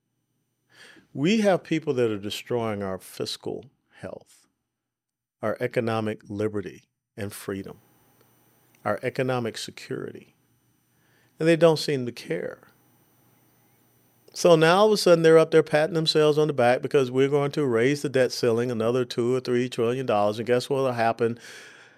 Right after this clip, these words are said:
in about, I don't know, what, a year and a half, two years? "Ah, we gotta raise the debt ceiling again. We're gonna default on our bills.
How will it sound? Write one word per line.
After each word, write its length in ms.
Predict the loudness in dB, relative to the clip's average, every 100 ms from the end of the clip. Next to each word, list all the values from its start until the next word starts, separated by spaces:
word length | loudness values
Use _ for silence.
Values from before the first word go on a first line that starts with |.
| _ _ _ 2
in 80 | 6
about, 480 | 10 10 10 6 -4 -10 -4
I 120 | 2
don't 140 | 2 4
know, 220 | 2 0
what, 380 | 0 -2 -2 -8 _ _ _ _ _ _ _ _ _ -4
a 60 |
year 140 | 0 2
and 80 | 2
a 40 |
half, 280 | 2 2 0
two 140 | -2
years? 220 | 0 0
"Ah, 380 | 0 -2 -4 -10 -12
we 80 |
gotta 260 | -12 -12 -10
raise 320 | -4 -4 -4
the 80 | -8
debt 280 | -4 -4 -4
ceiling 420 | -6 -6 -4 -6
again. 520 | -8 -6 -4 -4 -6 _ _ _ _ _ _ _ _ _ _ _ _ _ _ _
We're 80 | 2
gonna 180 | 2 2
default 520 | -4 -4 -2 -2 -2
on 120 | -4
our 140 | -4 -4
bills. 720 | -4 -4 -6 -6 -10 -12